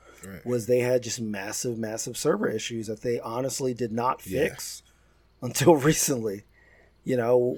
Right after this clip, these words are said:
Speaker 2: when,
Speaker 1: Right.
Speaker 2: when they finally rolled out some, like, dedicated servers on the P C and the console side. So now they're kind of throwing a bone and say, "Hey, our, like, online works. You can jump in at a low
Speaker 1: Right.
Speaker 2: price point,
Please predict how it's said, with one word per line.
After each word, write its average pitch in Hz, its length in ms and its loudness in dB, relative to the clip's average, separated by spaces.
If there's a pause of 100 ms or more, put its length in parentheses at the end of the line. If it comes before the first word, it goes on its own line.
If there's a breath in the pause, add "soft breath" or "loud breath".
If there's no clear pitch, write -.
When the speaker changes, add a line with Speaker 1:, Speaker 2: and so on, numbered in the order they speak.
(160)
Speaker 2:
when, 123 180 0
Speaker 1:
Right. 101 180 6
Speaker 2:
when 123 140 0
they 117 120 0
finally 120 440 -2
rolled 117 280 4
out 113 260 -2
some, 107 180 -6
like, 104 180 -6
dedicated 110 500 -4
servers 113 580 -2
on 98 120 -10
the 98 80 -10
P 107 200 -10
C 104 380 -10 (460 soft breath)
and 110 200 -6
the 101 60 -8
console 123 440 -2
side. 98 380 -8
So 120 240 4
now 123 680 2 (420 soft breath)
they're 127 380 6
kind 123 240 0
of 113 80 -2
throwing 120 280 2
a 104 40 -6
bone 135 300 4
and 120 80 -2
say, 107 160 -6
"Hey, 123 400 2 (600)
our, 123 200 2
like, 123 280 4
online 147 560 6
works. - 640 -2 (320 soft breath)
You 117 100 -6
can 110 160 -8
jump 123 360 -2
in 139 160 2
at 131 120 2
a 127 60 0
low 123 180 6
Speaker 1:
Right. 98 120 2
Speaker 2:
price 120 280 0
point, 117 400 -6